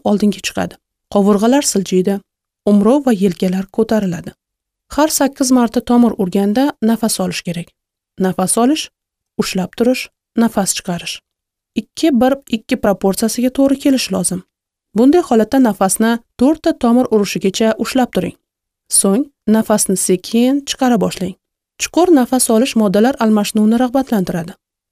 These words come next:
Bu organizmni yosharishiga olib keladi. Natijada fikrlash va reaksiya tezligi oshishi, diqqat e'tiborni jamlay olish kabi qobiliyatlar rivojlanadi.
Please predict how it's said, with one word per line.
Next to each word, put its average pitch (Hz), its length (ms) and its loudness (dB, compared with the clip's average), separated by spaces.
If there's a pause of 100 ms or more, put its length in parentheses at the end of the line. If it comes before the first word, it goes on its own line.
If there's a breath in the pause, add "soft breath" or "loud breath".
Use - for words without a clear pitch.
Bu 214 180 2
organizmni 202 640 2
yosharishiga 214 540 -2
olib 247 200 -2
keladi. 165 320 -6 (380)
Natijada 208 500 2
fikrlash 202 600 -2 (160)
va 214 280 2
reaksiya 233 360 0
tezligi 185 360 0
oshishi, 180 400 -4 (360)
diqqat 254 420 -2
e'tiborni 214 440 2
jamlay 202 360 2
olish 214 300 -2
kabi 226 280 0 (140)
qobiliyatlar 254 500 0
rivojlanadi. 170 540 -2